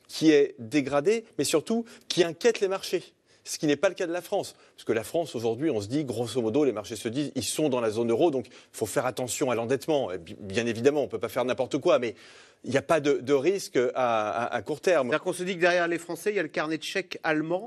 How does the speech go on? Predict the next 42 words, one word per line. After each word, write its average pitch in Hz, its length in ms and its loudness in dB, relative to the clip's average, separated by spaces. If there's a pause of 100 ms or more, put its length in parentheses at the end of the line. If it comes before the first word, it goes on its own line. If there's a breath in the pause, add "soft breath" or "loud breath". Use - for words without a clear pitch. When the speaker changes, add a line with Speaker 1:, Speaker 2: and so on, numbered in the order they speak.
Speaker 1:
Bien 113 140 0
Speaker 2:
alors 143 140 6
Speaker 1:
sûr. 127 60 2
Speaker 2:
qu'on 170 120 -6
se - 100 -6
dit 165 160 -4
que 143 80 -14
derrière 160 380 2
les 143 180 -2
Anglais, 147 300 0
il 190 40 -6
n'y 156 60 0
a 120 60 0
rien, 139 240 -6
quoi. 95 320 -8
Il - 20 -6
n'y 117 40 -2
a 120 40 -2
que - 80 -6
les 175 100 2
Speaker 1:
Alors, 156 180 4
Speaker 2:
Anglais. 120 220 -6
Speaker 1:
il, 175 200 -6
il 170 80 -2
y 180 80 6
a 175 60 2
rien. 208 420 -2
Alors, 143 160 2
il - 20 0
n'y 151 60 0
avait 151 140 0
déjà 147 180 0
pas 170 100 -2
le 156 80 -4
carnet 139 220 0
Speaker 2:
Ouais, 113 60 0
Speaker 1:
de 113 40 -8
Speaker 2:
ils 123 60 -8
Speaker 1:
chèques 165 140 0
Speaker 2:
sont 170 40 4
Speaker 1:
allemand. 151 320 4
Speaker 2:
seuls. - 140 -10